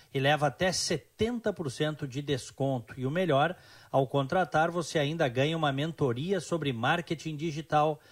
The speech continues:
Acesse uniosebrae ponto com ponto B R e saiba mais. Sebrae R S, empreendedorismo que transforma. Estamos recebendo hoje Roberto Rachevski, empresário, José Antônio Rosa,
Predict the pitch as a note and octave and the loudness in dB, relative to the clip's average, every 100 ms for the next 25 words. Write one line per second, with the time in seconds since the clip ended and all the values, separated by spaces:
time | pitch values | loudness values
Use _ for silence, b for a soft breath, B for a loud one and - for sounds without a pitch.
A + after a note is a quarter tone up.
0 | b b b C#3 - F3 E3+ F#3 F3+ - | b b b -4 2 2 2 -4 -4 0
1 | A#3+ A3 E3 D3 A2+ B2+ D3+ F3 D#3 D3+ | 0 0 -2 0 2 4 4 2 0 -2
2 | B2 - D#3 D3+ C3 B2 E3 G3 D3+ D#3+ | -2 0 0 2 -2 -2 0 2 2 2
3 | F3+ D#3+ C#3 E3 D#3+ D#3+ D3+ D#3 D3+ - | -2 -6 -2 2 2 2 2 0 0 -4
4 | - b b - - C3 B2+ C3 C#3 F#3+ | -10 b b -4 -2 2 2 4 2 2
5 | D#3 D#3 - F3 - G3+ A3+ - G3+ G3 | 2 0 -4 -8 -4 -4 -4 -4 -6 -4
6 | F#3 F#3 G3 C#3 C#3 C3 D3+ B2+ C3+ C3+ | -6 -2 -2 -2 -4 -6 -10 -8 -6 -6
7 | - _ C#3 B2+ A#2 G2+ - - C#3+ C3 | -10 _ 0 0 -2 -6 -14 0 2 4
8 | A2 A2 A2 F2 - B B B - - | 2 2 0 0 -12 B B B -18 -8
9 | F#3 G#3 F3+ G3 F3 C3+ C3 D3+ F#3 D#3 | -6 -4 -4 -2 -2 -2 -2 0 2 4
10 | F#3+ E3 G#3+ G#3+ _ B B B - D#3+ | 2 0 -6 -8 _ B B B 0 2
11 | C#3 C3+ C3 C3 F3+ F3 - F3+ G3 - | 4 4 2 0 0 0 0 0 0 -2
12 | D3+ B2 F3+ F3+ D3+ D#3 F#3 F#3+ C#3 C#3 | -8 -4 -2 0 4 4 4 0 -2 -2
13 | A#2 D3 D#3+ D#3 C#3 D3 C#3+ B2 B2+ C#3+ | 0 0 2 -2 -4 -2 -2 0 2 2
14 | B2+ C#3 | 2 0